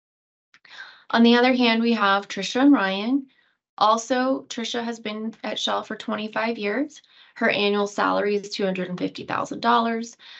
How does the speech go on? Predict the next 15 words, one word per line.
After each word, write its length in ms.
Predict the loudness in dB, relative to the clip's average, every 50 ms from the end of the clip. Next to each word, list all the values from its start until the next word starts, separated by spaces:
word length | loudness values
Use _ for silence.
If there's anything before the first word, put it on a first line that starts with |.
| -10 -2
Um, 200 | -2 0 0 0
she 300 | -2 -2 2 4 4 4
is 100 | 6 6
enrolled 560 | 6 6 6 6 4 4 4 4 2 2 0 -4
in 160 | -4 -2 -2 -2
the 80 | -4
Shell-provided 920 | -4 -4 -4 -2 -2 -2 -2 -2 -4 -6 -4 -2 -2 -4 -2 -4 -6 -8 -8
short-term 800 | -10 -10 -10 -6 -4 -4 -4 -4 -6 -10 -8 -6 -6 -6 -4
disability 600 | -4 -6 -6 -6 -10 -6 0 0 2 2 0 -4 -8
coverage, 520 | -4 -2 0 0 4 4 2 2 2 -2 -2
and 260 | 0 0 0 0 0
she 240 | -2 -2 -2 -2 -2
has 320 | -2 -2 -2 -2 -4 -4 -2 0
opted 500 | 0 0 -2 -4 _ -4 -4 -4 -4 -6
to, 460 | -12 -10 -6 -6 -4 -2 -4 -4 -6